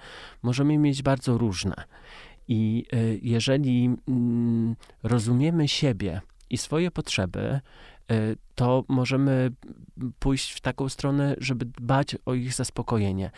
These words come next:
I być może mój partner czy partnerka nie będzie, mm, taką osobą, z którą, em, będę, y, nie, nie wiem, rozmawiał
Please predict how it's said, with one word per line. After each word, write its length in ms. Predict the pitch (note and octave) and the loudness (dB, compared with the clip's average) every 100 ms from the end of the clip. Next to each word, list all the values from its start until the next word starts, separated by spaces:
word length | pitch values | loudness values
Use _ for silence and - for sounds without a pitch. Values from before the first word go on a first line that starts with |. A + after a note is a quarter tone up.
| - - | -16 -8
I 80 | B2 | -2
być 200 | B2+ - | -2 0
może 200 | D#3 D#3 | 2 2
mój 180 | C#3 C3+ | 2 2
partner 640 | E3 F3 - - A2 A#2+ - - - - | 2 0 -2 -2 0 -2 -4 -14 -20 -12
czy 100 | A2 | -6
partnerka 800 | B2 - C3+ B2+ - A2 A2+ D3+ - - - - - - - - | -4 0 2 2 0 0 0 -2 -8 -20 -20 -14 -12 -12 -6 2
nie 240 | A#2 C3 | 4 4
będzie, 520 | C3 E3+ G3 D3+ B2+ A#2 A#2+ - - | 4 2 2 4 2 2 0 -2 -2
mm, 320 | A#2 A#2 A#2+ - | 0 0 -2 -2
taką 280 | C3 C3 B2+ | -4 -2 -2
osobą, 560 | B2+ - C3+ B2+ B2+ B2 | -2 0 0 0 -2 -2
z 140 | - | -8
którą, 680 | - B2 B2+ A#2+ B2 B2 B2+ | -6 -2 0 2 2 0 -2
em, 1080 | - A#2+ A#2 A#2 A#2 A#2 A#2 A#2+ A#2 A#2 A#2 A2+ - | -2 0 2 2 2 2 2 2 2 2 0 -2 -6
będę, 1080 | A2 F#2 A2+ B2 B2 B2 G2+ A#2 A#2 A#2+ A#2+ - E2+ | -8 -4 0 2 2 2 0 0 2 0 -2 -4 -8
y, 360 | - A#2 A#2 A2+ - - G#2+ G#2 | -4 -2 -2 -2 -8 -20 -14 -8
nie, 320 | G2 E2+ G#2 | -6 -4 -2
nie 200 | B2 A2 | 0 0
wiem, 220 | G#2+ A2 | 0 0
rozmawiał 1000 | B2 B2 A2 C3 D#3 C3+ A2 A#2 C3 C#3+ | 2 2 4 4 4 4 2 2 2 -2